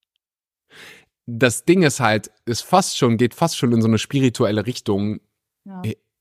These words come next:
Speaker 1: hin,
Speaker 2: Vertrauen.
Speaker 1: dass man quasi, dass man, dass man's vertra-, dass man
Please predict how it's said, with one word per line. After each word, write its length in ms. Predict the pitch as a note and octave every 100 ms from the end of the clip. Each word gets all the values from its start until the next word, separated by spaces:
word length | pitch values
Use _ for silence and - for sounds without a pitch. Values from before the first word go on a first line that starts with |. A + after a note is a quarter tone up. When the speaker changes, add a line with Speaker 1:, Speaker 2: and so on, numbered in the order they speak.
| _
Speaker 1:
hin, 360 | G#2+ B2 B2+ F3
Speaker 2:
Vertrauen. 280 | - G#3+ -
Speaker 1:
dass 180 | A#2+ -
man 220 | B2 A2+
quasi, 560 | - B2 A#2 A2+ A2+ A2 _ _ _ -
dass 200 | B2 C#3
man, 220 | B2 A#2
dass 260 | B2 A#2+ -
man's 200 | C3 A#2
vertra-, 340 | A#2 - - -
dass 220 | A#2+ G#2
man 180 | A#2